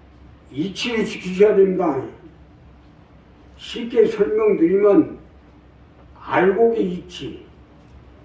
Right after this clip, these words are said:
착하고 충성된 종의 이치, 슬기로운 다섯천의 이치, 양의 이치, 그러한 말씀으로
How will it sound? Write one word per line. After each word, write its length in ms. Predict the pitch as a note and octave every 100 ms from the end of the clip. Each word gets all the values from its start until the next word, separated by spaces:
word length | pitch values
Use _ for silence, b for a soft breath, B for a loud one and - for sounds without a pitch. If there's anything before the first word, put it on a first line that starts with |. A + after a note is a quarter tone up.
| - - -
착하고 560 | - A#3 A3+ A#3 G3+
충성된 880 | F#3+ - A3 G3+ A3+ G#3+ G3+ G3 F3+
종의 520 | D#3 E3+ G3+ G#3 G3 D#3+
이치, 420 | - - A#2+ G2 - - - - - - - -
슬기로운 1500 | - - A#3 B3+ C4 A#3 - - - - - - G#4+ G#4 F#4
다섯천의 840 | - E4 G#4+ - A3 G#3 G3+ D#3+
이치, 440 | E3 - - B2+ - - _ _ _ - - _ _ F2+
양의 580 | A2 C3 D#3 G#3+ A#3 A3+
이치, 460 | F3+ - - A#2+ - - - - - _ _ - - - - - -
그러한 520 | - F#3 A#3+ B3+ A3
말씀으로 840 | - G#3+ - A#3 A3 G3 D#3 -